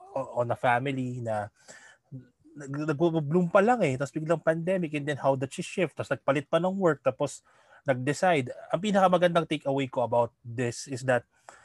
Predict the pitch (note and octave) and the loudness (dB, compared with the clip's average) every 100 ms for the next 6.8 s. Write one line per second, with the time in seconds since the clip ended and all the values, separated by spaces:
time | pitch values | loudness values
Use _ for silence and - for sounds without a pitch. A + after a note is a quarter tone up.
0 | - - D3+ C#3 E3+ D#3+ D3+ C#3+ C3+ C#3 | -8 -2 4 4 4 4 2 0 -2 2
1 | B2 A#2 B2 A#2 A#2 A#2 A2+ E3 D#3+ E3 | 2 2 -6 -2 -2 -2 -4 -6 0 0
2 | D3+ D3 C3+ C#3 B2+ B2+ A#2 A#2 - G#2+ | 2 -2 -2 0 0 0 -4 -6 -8 -12
3 | F#2+ G2+ _ _ - - - - E3+ D#3+ | -12 -18 _ _ -20 -20 -12 -6 -2 -2
4 | - C#3+ C#3 - - _ _ - D3 D3 | 2 2 2 -2 -18 _ _ -4 -2 -2
5 | C#3 C#3 B2+ A#2 A#2+ A2 - _ C3 C3 | -2 2 2 2 -4 -4 -14 _ 0 0
6 | A#2 C3 B2 B2 A#2 A#2 A#2+ | 0 -2 -4 -4 -10 -8 -8